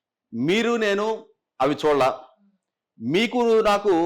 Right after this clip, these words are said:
ఆ శాంపుల్ చూసి అది డ్రగ్ అవునా కాదా కనిపెట్టగలిగే పరిజ్ఞానం ఉండదు. మనకు తెలిసేదేంటి? మీడియాలో వచ్చిన వార్తలు, సీబీఐ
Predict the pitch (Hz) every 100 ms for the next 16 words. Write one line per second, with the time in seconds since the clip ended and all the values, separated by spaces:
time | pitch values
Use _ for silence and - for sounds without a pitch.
0 | 175 135 147 - 165 202 220 202 196 202
1 | 165 143 139 151 180 185 170 156 156 160
2 | - - _ - 147 165 160 160 147 143
3 | 127 135 147 131 104 92 95 - _ _
4 | _ 113 147 220 208 196 196 240 220 196
5 | 190 185 - _ _ _ _ _ 117 156
6 | 214 220 214 185 170 220 190 127 - 107
7 | 110 - _ _ _ _ _ - - 170
8 | 202 208 202 226